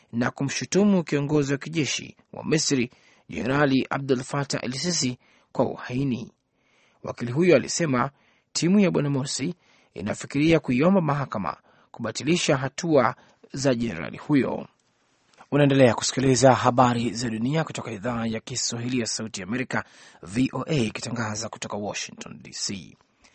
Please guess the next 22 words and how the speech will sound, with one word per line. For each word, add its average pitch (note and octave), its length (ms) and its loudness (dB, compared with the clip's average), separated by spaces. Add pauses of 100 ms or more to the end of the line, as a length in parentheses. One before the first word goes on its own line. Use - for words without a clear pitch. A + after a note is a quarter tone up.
(500)
Marekani D#3 720 4
imekitangaza, C#3+ 1160 -2
ah, - 200 -8
makundi D#3 460 -2
ya D3 60 6
wanamgambo C#3 520 2
wa B2 60 4
Nigeria, A#2 540 0
Boko A2+ 380 -4
Haram D3 600 0
na - 200 -6
Ansaru, A#2+ 580 -4 (400)
kwa G#2 140 -2
makundi C3+ 480 2
ya C3+ 60 2
kigaidi C3 640 2
ya D#2 180 -12
kigeni. G#3 640 -4 (580)
Katika G#2 220 -10
taarifa C#3+ 480 2
hii C3 140 2
leo, C#3 380 4